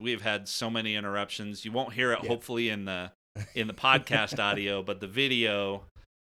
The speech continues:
Speaker 1: that has been rough recording today. So,
Speaker 2: Yeah.
Speaker 1: um, I don't know that we'll have, we might try and do a few little shorts or something like that, or, you know, if I decide what I'm doing, maybe I'll drop a video or something in. I don't know. We'll see.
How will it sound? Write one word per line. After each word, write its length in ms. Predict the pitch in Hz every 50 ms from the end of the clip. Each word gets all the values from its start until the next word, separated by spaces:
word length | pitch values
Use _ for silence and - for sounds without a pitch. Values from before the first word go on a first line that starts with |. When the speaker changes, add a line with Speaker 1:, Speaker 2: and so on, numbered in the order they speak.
| _ _
Speaker 1:
that 280 | - 113 123 127 - 113
has 220 | 110 117 113 98
been 200 | - 117 110 104 101
rough 300 | 104 107 104 95 - -
recording 440 | 90 - - 104 98 95 92 92 85
today. 360 | - 90 87 85 82 82 85
So, 500 | - - - - 90 85 85 85 82 82 - _ _ -
Speaker 2:
Yeah. 220 | 92 85 78 - - _ -
Speaker 1:
um, 360 | 101 95 92 87 87 87 90
I 80 | 101 113
don't 140 | 117 123 113
know 120 | 117 117 110
that 80 | 110 101
we'll 140 | 107 107
have, 280 | 101 113 110 107 107 107
we 100 | 120 139
might 220 | 151 147 143 135 -
try 200 | - 135 123 117
and 120 | 117 113
do 140 | 107 107 104
a 60 | 98
few 200 | - - 110 104
little 420 | 101 101 95 95 92 90 87 87 - _ _ _ _ _ _ _ _ _ - _ _ _ _
shorts 380 | - - 104 101 98 - -
or 60 | 98
something 360 | 92 - 104 92 90 - 98 92
like 260 | 90 92 90 - -
that, 380 | 95 92 90 90 90 90 92
or, 220 | 87 78 82 82 - - - _ _ _ _ _
you 40 | 101
know, 20 |
if 80 | 90 101
I 80 | 101
decide 380 | 98 98 101 - 117 110 110 101
what 120 | 104 101 101
I'm 140 | 98 95 90
doing, 380 | 101 95 95 95 95 95 92
maybe 240 | 92 95 92 92 92
I'll 200 | 90 87 87 87
drop 320 | 85 - 95 92 90 90
a 60 | 98 87
video 280 | 85 90 87 82 85
or 120 | 87 82 82
something 340 | - 90 85 82 87 85
in. 160 | 87 85 85 -
I 140 | 127 131 113
don't 80 | 95 82
know. 80 | 82
We'll 160 | 87 101 113 107
see. 260 | - - 90 80